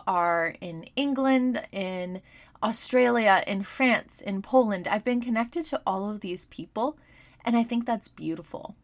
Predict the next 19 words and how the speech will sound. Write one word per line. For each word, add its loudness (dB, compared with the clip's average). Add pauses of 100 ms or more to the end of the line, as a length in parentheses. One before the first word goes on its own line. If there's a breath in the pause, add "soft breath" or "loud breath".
(220)
And 0 (320)
my 2
coaching -2
services -2 (240)
and -2
my -2
online -2
yoga -6 (480 soft breath)
services -4 (120)
are 0
still 2
going 2
to 2
be -4
available -2 (140)
to -4
those -4
people. -4 (800 soft breath)
But 0